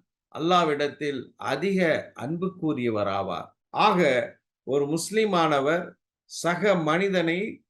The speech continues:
தனது உறவுக்காரர், தனது கொள்கை உடையவர், பக்கத்து வீட்டுக்காரர்,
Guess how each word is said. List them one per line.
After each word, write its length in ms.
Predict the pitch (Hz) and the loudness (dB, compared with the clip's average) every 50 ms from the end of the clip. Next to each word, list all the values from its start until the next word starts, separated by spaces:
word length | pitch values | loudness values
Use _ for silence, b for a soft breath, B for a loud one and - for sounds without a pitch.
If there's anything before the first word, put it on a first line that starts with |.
| _ _ _ _ | _ _ _ _
தனது 520 | - 143 147 165 160 156 147 135 135 151 | -2 0 0 2 0 0 0 0 2 4
உறவுக்காரர், 880 | 185 214 220 214 185 156 165 156 143 139 135 139 139 165 196 - - - _ _ _ _ _ _ | 4 6 6 4 2 2 0 0 2 2 2 2 0 0 0 -4 -8 -12 _ _ _ _ _ _
தனது 760 | _ 127 139 156 165 165 160 165 165 160 156 147 160 - _ _ _ _ | _ -4 -2 0 0 0 2 2 2 2 2 0 -4 -8 _ _ _ _
கொள்கை 420 | _ - 160 190 233 220 214 254 220 | _ 0 0 2 2 2 2 2 4
உடையவர், 760 | 196 185 165 160 151 139 135 135 143 156 170 190 - - _ _ _ _ _ _ _ | 4 4 2 0 0 -2 0 0 0 -2 -2 -4 -10 -14 _ _ _ _ _ _ _
பக்கத்து 540 | - 135 151 - - - 240 220 - 220 214 | -6 -6 -6 -4 -2 0 0 0 2 2 2
வீட்டுக்காரர், 1000 | 196 190 180 170 180 175 147 - - 151 147 143 139 143 147 165 180 185 - - | 4 2 2 0 -2 -4 -8 -4 0 0 2 2 4 4 2 2 2 0 -4 -8